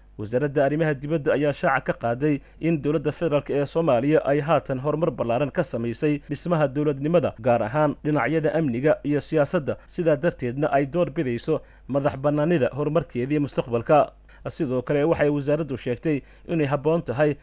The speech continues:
in loo gudbo wejiga xiga, iyada oo doorkeeda si toos ah loo siinayo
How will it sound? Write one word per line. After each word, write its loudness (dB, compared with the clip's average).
in 0
loo 6
gudbo -2
wejiga -4
xiga, 0
iyada 2
oo 2
doorkeeda 0
si -6
toos -4
ah -2
loo 0
siinayo 0